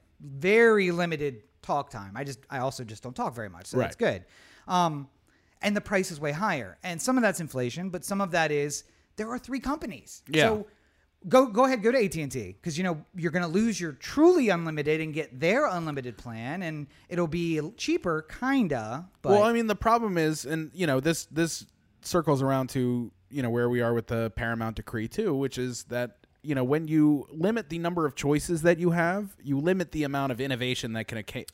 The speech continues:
Speaker 2: that
Speaker 1: Yeah.
Speaker 2: can occur in the space. So, I mean, like, think about it, it just in terms of phones, like, you know, in, in actuality, y-, they, they'll say, you know, you have a lot of choices in different, you know, manufacturers and stuff like that. But,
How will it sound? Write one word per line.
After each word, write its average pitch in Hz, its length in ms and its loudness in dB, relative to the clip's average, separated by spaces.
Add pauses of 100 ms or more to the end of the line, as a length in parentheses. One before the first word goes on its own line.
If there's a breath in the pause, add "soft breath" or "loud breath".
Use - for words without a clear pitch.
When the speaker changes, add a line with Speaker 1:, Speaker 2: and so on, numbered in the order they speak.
Speaker 2:
that 113 180 -4
Speaker 1:
Yeah. 113 60 -6
Speaker 2:
can 135 160 -8
occur 147 280 0
in 120 80 -2
the 107 60 -10
space. - 480 -14 (400 soft breath)
So, 151 200 0
I 151 60 -2
mean, 156 140 -4
like, 151 180 -2
think 214 160 -4
about 190 220 2
it, 170 160 0
it 165 80 -6
just 208 240 -6
in 208 80 -8
terms 175 240 -2
of 127 80 -6
phones, 110 420 -4
like, 107 220 -4 (560 soft breath)
you 147 100 0
know, 131 140 0
in, 202 260 -2
in 170 360 -6 (380)
actuality, 131 960 0
y-, 123 180 -12
they, 147 320 -2
they'll 156 200 2
say, 160 260 0
you 139 160 -4
know, 131 80 -4
you 127 160 -4
have 127 120 -2
a 123 40 -10
lot 131 160 0
of 127 60 -4
choices 113 500 -6
in 107 120 -10
different, 107 420 -8 (120)
you 123 80 -8
know, 101 80 -6
manufacturers 117 720 -4
and 120 80 -8
stuff 120 220 -8
like 110 160 -6
that. 120 220 -6
But, 135 200 0